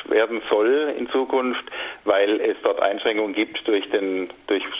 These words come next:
Wasserschutzzonen und Einschränkungen durch Lärmeinflüsse, äh,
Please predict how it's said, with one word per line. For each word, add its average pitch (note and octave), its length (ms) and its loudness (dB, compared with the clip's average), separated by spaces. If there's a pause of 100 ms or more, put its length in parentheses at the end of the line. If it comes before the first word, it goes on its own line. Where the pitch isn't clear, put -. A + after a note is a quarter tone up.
(220)
Wasserschutzzonen A#2 1080 0
und G2 460 -2
Einschränkungen G2 600 -2
durch G2 180 2 (600)
Lärmeinflüsse, A#2+ 1500 2
äh, A#2+ 60 -2